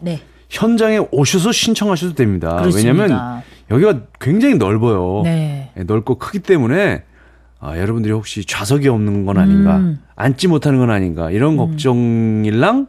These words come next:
Speaker 2: 어떻게 해요?
Speaker 1: 접어두세요.
Speaker 2: 네,
Speaker 1: 음,
Speaker 2: 붙들어
Speaker 1: 꼭 접어-,
Speaker 2: 매두시고.
Speaker 1: 붙들어 매두시고
Speaker 2: 네.
Speaker 1: 그냥 오시면 됩니다.
Speaker 2: 제, 그리고 그 홈페이지에 신청해 주신 분들은, 어, 다 오실 수 있게 저희가 자리 마련해 드릴 테니까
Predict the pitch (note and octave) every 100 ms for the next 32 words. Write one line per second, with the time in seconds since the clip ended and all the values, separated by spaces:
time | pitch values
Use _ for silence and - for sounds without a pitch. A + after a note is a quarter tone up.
0 | - G2 - A#2+ A#2 F#3+ - F#3+ F#3+ E3+
1 | E3 - D3 C#3 E2+ E2 D#2+ E3 D3 B2+
2 | F3 D#3+ A2+ G#2+ G#2 G#2 A2+ - - F#3
3 | - G#3+ F#3 F#3+ G#3 C4 A3 B3 A#3 G#3
4 | F#3+ F#3+ E3 - F3 D#3 D3+ D3 C3 D#3+
5 | A3+ C4+ - A2+ - - - F3 F#3+ D#3+
6 | E3+ F3 D#3+ - - - G3+ - G3 E3+
7 | D3+ F3 E3+ E3+ F#3+ F#3+ - G#3+ G#3 F#3+
8 | C3+ - D3+ C3+ C#3 B2 D3 G#3+ G#3 -
9 | - - - _ - F#2 F#2+ F2+ F2 E2
10 | D#2 - _ _ _ - - A2+ A#2+ -
11 | - - - - - _ E3 D#3 F3 F#3
12 | D3 - A2 A2+ - G2+ G2 A2+ B2 G2+
13 | A2+ A2+ - B2+ B2 A2+ - A#2+ -